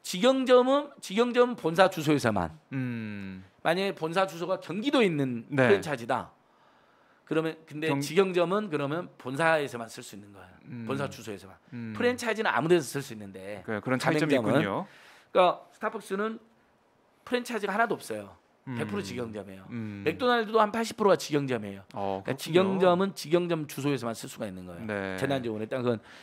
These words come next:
Speaker 1: 상식으로 알려드렸고요.
Speaker 2: 음.
Speaker 1: 그러면 자, 로스를 최소화하라고 본사에서 그러는 거예요.
Speaker 2: 로스.
Speaker 1: 이 로스.
Speaker 2: 손실.
Speaker 1: 예, 손실 최소화해라.
Speaker 2: 네.
Speaker 1: 그러면 손실 최소화하는 방법이 뭘까요? 식자재를 다 써야 되겠죠.
Speaker 2: 아, 남기지 말고 버리지
Speaker 1: 식자재가
Speaker 2: 말고.
Speaker 1: 만약에 유통기한 지나면 어떻게 될까요?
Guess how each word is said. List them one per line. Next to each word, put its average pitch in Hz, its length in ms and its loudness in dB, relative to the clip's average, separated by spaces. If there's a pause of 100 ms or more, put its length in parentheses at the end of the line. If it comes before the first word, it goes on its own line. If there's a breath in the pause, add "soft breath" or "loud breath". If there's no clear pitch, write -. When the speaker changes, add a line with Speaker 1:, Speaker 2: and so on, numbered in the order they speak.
(100)
Speaker 1:
상식으로 180 400 -2
알려드렸고요. 123 720 -6
Speaker 2:
음. 113 480 -6
Speaker 1:
그러면 262 580 6 (460 soft breath)
자, 135 180 10
로스를 381 480 12
최소화하라고 294 580 12
본사에서 156 400 10
그러는 123 260 6
거예요. 90 280 -6 (320)
Speaker 2:
로스. 147 400 0 (160)
Speaker 1:
이 135 60 0
로스. 170 300 8
Speaker 2:
손실. 123 340 2 (140)
Speaker 1:
예, 131 80 4
손실 226 360 2
최소화해라. 208 420 10
Speaker 2:
네. 123 100 6
Speaker 1:
그러면 233 280 8
손실 254 280 0
최소화하는 240 360 2
방법이 175 220 4
뭘까요? 160 400 4 (320 soft breath)
식자재를 262 840 10
다 151 200 6
써야 214 240 10
되겠죠. 113 440 4
Speaker 2:
아, 110 520 0
남기지 139 260 4
말고 139 160 6
버리지 147 160 6
Speaker 1:
식자재가 277 300 12
Speaker 2:
말고. 240 160 12
Speaker 1:
만약에 247 400 12
유통기한 247 440 4
지나면 202 300 2
어떻게 190 200 4
될까요? 127 500 0